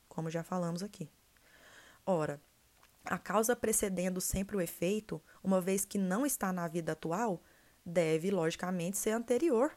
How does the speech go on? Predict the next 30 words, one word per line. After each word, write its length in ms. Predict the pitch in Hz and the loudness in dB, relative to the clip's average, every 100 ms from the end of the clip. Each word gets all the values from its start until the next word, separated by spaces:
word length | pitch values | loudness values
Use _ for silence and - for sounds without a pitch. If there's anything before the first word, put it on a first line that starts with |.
| _ | _
a 60 | 320 | -8
essa 220 | 311 359 | -4 -2
vida 220 | 285 247 | -2 0
atual. 460 | 254 302 302 185 190 - _ _ _ _ | 0 0 0 0 0 -6 _ _ _ _
Quer 160 | - 190 | 0 0
dizer, 380 | 185 165 156 147 _ _ | 0 -2 -4 -6 _ _
pertencer 580 | - 185 196 196 - 185 | -2 -2 0 -2 2 2
a 60 | 202 | 2
uma 180 | 208 208 | 2 0
existência 640 | 202 220 - 190 208 240 - - | 0 -2 -2 -2 0 0 -2 -2
precedente. 800 | 226 233 277 262 196 185 - - _ _ _ - - - - - | 0 2 0 0 -2 -2 -10 -16 _ _ _ -20 -20 -20 -10 4
Por 140 | - | 6
outro 220 | 320 262 | 6 2
lado, 400 | 220 196 262 214 | 2 4 2 0
Deus 260 | 190 220 254 | 0 2 4
não 140 | 269 | 2
podendo 400 | 262 220 196 196 | 2 0 0 -2
punir 340 | - 190 185 185 | -2 -2 0 0
pelo 240 | - 180 | 0 0
bem 200 | 175 170 | 0 -2
que 80 | 165 | -2
se 100 | - | -6
fez, 400 | - - 196 214 | -6 -2 0 0
nem 140 | 185 | -2
pelo 260 | 185 196 180 | -2 0 0
mal 260 | 170 170 175 | 0 0 0
que 100 | - | -2
se 140 | - | -2
não 240 | 165 180 | 0 -2
fez, 500 | 214 - 180 233 - | -2 -2 0 0 -4